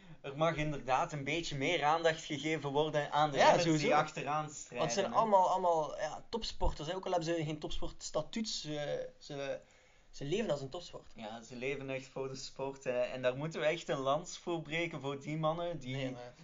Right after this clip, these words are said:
Speaker 1: die week na week eigenlijk ook mee de sport bepalen, eh.
Speaker 2: Ik denk ook een groot verschil tussen Formule één en veldrijden is natuurlijk het budget.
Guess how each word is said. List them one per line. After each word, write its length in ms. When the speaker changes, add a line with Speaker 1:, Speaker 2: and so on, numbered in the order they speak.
Speaker 1:
die 180
week 260
na 140
week 400
eigenlijk 400
ook 180
mee 180
de 80
sport 360
bepalen, 720
eh. 460
Speaker 2:
Ik 60
denk 200
ook 140
een 80
groot 220
verschil 280
tussen 240
Formule 300
één 120
en 120
veldrijden 380
is 60
natuurlijk 320
het 100
budget. 340